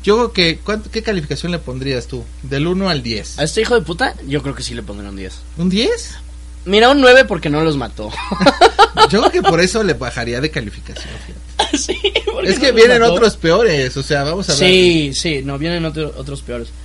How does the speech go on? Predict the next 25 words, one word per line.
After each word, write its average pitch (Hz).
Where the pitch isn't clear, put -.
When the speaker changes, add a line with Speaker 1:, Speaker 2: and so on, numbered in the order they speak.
Speaker 2:
Pero, 135
o 151
sea, 175
es 165
una 208
competencia 151
de 123
quién 139
es 151
Speaker 1:
¿Quién 160
Speaker 2:
peor. 185
Speaker 1:
está 170
peor 170
de 165
los 139
que 143
vamos 160
leyendo 127
junto 127
con, 131
cuando 135
vayamos 202
haciendo 208
el 190
programa, 160